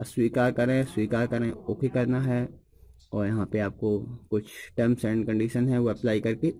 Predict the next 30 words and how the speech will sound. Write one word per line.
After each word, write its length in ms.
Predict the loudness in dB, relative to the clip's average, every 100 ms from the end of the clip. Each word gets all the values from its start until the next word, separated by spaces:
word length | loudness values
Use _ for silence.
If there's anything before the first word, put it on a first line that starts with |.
| -6
OK 120 | -6 -4
करना 240 | -4 -4
है। 60 | -2
अब 100 | 0
देख 180 | 2 0
सकते 140 | 4
हैं 80 | 6
मेरा 320 | 6 2 -2 -8 -20 _ _ -20 -20 _ _ _ _
जो 180 | 2 2
कि 120 | 4
mobile 340 | 4 4 4 2
है 520 | 0 0 -6 -16 -20 -20 -20 -20 _ -4
ओपन 280 | -2 0 0
हो 200 | 2 2
चुका 300 | 2 0 0
है। 240 | 0 -2
पहली 380 | -6 -2 2 4
बूट 260 | 4 2 2
में 120 | 2
आपको 240 | 0 -2
टाइम 220 | 0 2 4
लगेगा। 240 | 4 4
ये 160 | 4 4
सॉफ्टवेयर 460 | 2 0 2 4
दोस्तों 260 | 4 2 0
नया 260 | 4 4
है, 220 | 4 2 -2 -10 -20 -20 -20 _ -2
पहले 280 | 2 4 4
के, 140 | 2
अ, 360 | 2 4 2